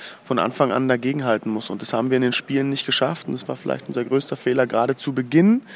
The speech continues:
nicht dieses Ausrufezeichen zu setzen, ähm, sondern immer erst im zweiten Viertel anzufangen und das ist dann zu spät.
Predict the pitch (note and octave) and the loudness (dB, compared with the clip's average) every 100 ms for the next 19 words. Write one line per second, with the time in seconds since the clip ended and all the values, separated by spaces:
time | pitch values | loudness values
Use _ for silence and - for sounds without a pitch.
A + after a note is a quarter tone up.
0 | - - - C#3 D#3+ - D#3 C#3+ - A#2+ | -20 -20 -6 -2 -2 -2 -4 -4 -2 0
1 | D3 D3+ D#3+ - D3+ D3+ D3+ D3 D3+ D3+ | -2 -6 -10 -4 -4 -4 -6 -2 -2 -2
2 | - E3+ - - - - - B2+ B2 B2 | -4 -6 -10 -20 -20 -20 -8 -6 -6 -10
3 | B2 - _ - C3 B2 D3 C#3 C3+ C#3+ | -14 -20 _ -2 0 0 0 0 -2 -6
4 | - D#3+ E3 D#3 - - D#3+ - - B2+ | -4 -4 -4 -8 -8 -8 -8 -8 -4 -2
5 | B2+ A2 A#2+ - A#2 - A#2 B2+ A#2+ | -2 -4 -6 -6 -8 -6 -10 -10 -12